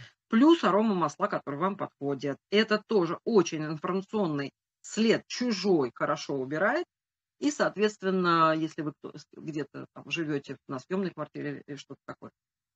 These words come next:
вот, это ваш, э, ваш, ваша аура тут же усиливается. А, если вы живёте в чужих квартирах, убрать все чужие зеркала. Убрать, пе-, перевернуть, э, лицом к стене и пос-, по-, повесить своё зеркало.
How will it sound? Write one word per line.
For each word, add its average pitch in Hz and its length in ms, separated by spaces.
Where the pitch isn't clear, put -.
вот, 175 400
это 190 260
ваш, 190 460
э, - 60
ваш, 160 1400
ваша 170 500
аура 175 380
тут 160 140
же 170 80
усиливается. 135 720
А, 180 380
если 208 360
вы 190 120
живёте 185 380
в - 40
чужих 233 340
квартирах, 277 500
убрать 190 420
все 170 140
чужие 151 340
зеркала. - 400
Убрать, 180 560
пе-, 170 280
перевернуть, 185 680
э, 143 840
лицом 165 400
к - 60
стене 247 520
и 180 120
пос-, - 320
по-, 156 260
повесить 180 400
своё 147 280
зеркало. - 360